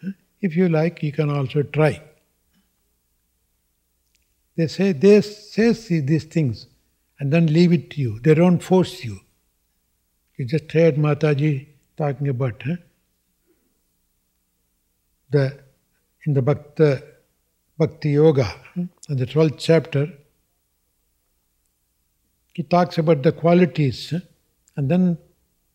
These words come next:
ultimately he turns round to Arjuna and says, "Arjuna, these are all what I told you. Hmm? Now I leave it to you to think and act the way you want."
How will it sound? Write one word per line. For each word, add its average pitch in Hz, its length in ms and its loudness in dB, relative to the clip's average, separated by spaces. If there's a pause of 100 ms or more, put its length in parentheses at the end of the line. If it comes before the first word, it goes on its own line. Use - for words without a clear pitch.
(200)
ultimately 160 560 0
he 170 80 2
turns 156 420 2
round 170 360 2
to 156 120 2
Arjuna 147 460 0
and 156 120 -2
says, 160 240 0
"Arjuna, 170 320 0 (280)
these 170 200 2
are 165 120 4
all 165 400 2 (420)
what 156 220 -2
I 151 120 0
told 139 460 2
you. 131 180 2 (240)
Hmm? 170 140 -4 (760)
Now 160 180 2
I 165 100 4
leave 190 280 4
it - 180 0
to 135 80 -8
you 143 200 0 (1500)
to 131 80 -6
think 175 560 2 (380)
and 147 120 -2
act 147 460 0 (680)
the 139 100 2
way 147 180 4
you 147 180 0
want." 147 300 -2